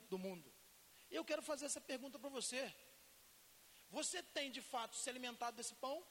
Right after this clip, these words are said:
Nós temos, de fato, nos alimentado desse pão?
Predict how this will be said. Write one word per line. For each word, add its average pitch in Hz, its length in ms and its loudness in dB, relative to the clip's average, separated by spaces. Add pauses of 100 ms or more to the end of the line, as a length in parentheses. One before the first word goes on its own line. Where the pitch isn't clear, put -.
(1700)
Nós 294 680 4 (120)
temos, 269 420 2
de 226 60 -2
fato, 254 560 -2
nos 214 240 -6
alimentado 220 640 0
desse 208 180 -8
pão? 247 200 -8